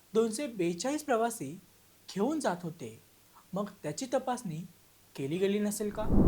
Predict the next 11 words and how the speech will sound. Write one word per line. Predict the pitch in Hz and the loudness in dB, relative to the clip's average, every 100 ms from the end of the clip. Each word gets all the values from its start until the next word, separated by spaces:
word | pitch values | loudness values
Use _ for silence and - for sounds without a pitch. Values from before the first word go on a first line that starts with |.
| - | 6
चला | - 254 247 | 6 8 8
तर | 254 | 8
मग | 247 247 | 2 0
जाणून | 196 165 202 | 2 2 0
घेऊयात, | 208 214 147 139 - - - 175 | -2 -2 -4 -6 -14 -20 -16 -4
विमान | 190 233 349 | 0 2 2
उड्डाणापूर्वी | 330 190 208 220 220 202 147 127 170 | 0 2 2 2 0 -4 -4 -10 -10
नेमकी | 175 180 175 220 - | -6 -2 -2 -4 -10
कशा | 185 156 247 | -10 -4 -4
प्रकारे | 254 254 185 139 160 | -2 -6 -6 -8 -8
देखभाल | 165 143 - - 143 165 | -10 -12 -12 -10 -10 -10